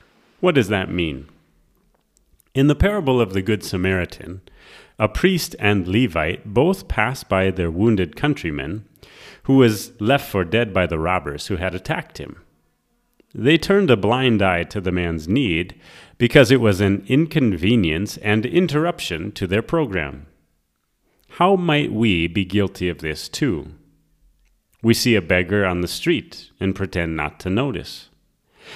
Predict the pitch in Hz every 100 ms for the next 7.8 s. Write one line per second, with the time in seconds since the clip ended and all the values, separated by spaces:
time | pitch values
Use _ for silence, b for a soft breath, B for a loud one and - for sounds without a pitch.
0 | B - 143 110 90 101 98 101 135 208
1 | 165 - 90 85 80 85 - 85 - -
2 | - 107 - 95 - 98 90 78 76 76
3 | - 80 80 - 135 143 - 78 - -
4 | - _ _ _ _ _ b b b 120
5 | 127 104 - 113 120 104 95 92 95 87
6 | - 92 - 101 90 85 92 92 107 139
7 | 110 117 92 92 196 131 117